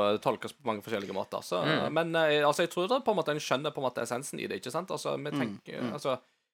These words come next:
Speaker 1: et spill som nesten alltid trigger en nostalgisk følelse av et eller annet slag, sant?
Speaker 2: Ja.
Speaker 1: Eh, så, Mats Jakob, har du lyst til å begynne i, i din ende?
Speaker 3: Ja.
Speaker 1: Hva som er på en måte, hva spill vil du liste opp der?
Speaker 3: Ehm,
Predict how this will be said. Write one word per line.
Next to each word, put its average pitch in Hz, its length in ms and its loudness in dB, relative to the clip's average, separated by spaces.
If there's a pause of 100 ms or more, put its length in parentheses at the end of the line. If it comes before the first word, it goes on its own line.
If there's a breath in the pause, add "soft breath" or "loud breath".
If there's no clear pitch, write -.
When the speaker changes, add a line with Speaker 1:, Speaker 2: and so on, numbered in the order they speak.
(160)
Speaker 1:
et - 100 -2
spill 120 340 2
som 131 360 -4
nesten - 280 -4
alltid - 300 -6
trigger 117 320 -6
en 110 140 -2
nostalgisk - 920 -4 (340)
følelse 104 580 0
av - 80 -4
et 110 80 -10
eller - 100 -10
annet - 80 -8
slag, - 280 -6 (400)
sant? 117 260 -14 (440)
Speaker 2:
Ja. 98 120 4
Speaker 1:
Eh, 151 440 2
så, 170 560 2
Mats 143 200 2
Jakob, 123 260 2
har 143 80 -4
du 131 140 -4
lyst 113 160 -4
til 120 100 -2
å - 20 -14
begynne 131 580 2
i, 110 280 -2 (140)
i 117 60 -6
din 101 220 -2
ende? 101 320 0 (240)
Speaker 3:
Ja. 139 220 2
Speaker 1:
Hva 117 520 4
som 127 160 -2
er 104 120 4
på - 80 -4
en 113 80 2
måte, 110 400 0
hva - 140 -6
spill 113 400 2
vil 113 180 2
du 113 220 2 (140)
liste 135 240 -2
opp - 160 2
der? - 140 -6 (880)
Speaker 3:
Ehm, 120 760 4